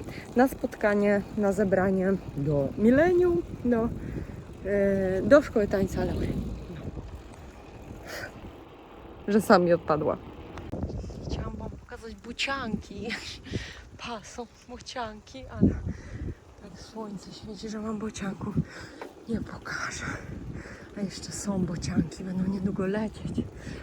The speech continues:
W tamtym roku miałem problem, bo miałem takiego opóźniony chyba ten miód. I późno wyleciały, bardzo, już dawno bociany wyleciały,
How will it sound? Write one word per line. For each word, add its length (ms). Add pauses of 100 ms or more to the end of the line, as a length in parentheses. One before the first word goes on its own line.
(380)
W 20
tamtym 340
roku 200
miałem 240
problem, 440
bo 100
miałem 260
takiego 340 (1500)
opóźniony 720
chyba 240
ten 300 (160)
miód. 320 (1800)
I 80
późno 340
wyleciały, 540
bardzo, 500
już 100
dawno 300
bociany 380
wyleciały, 400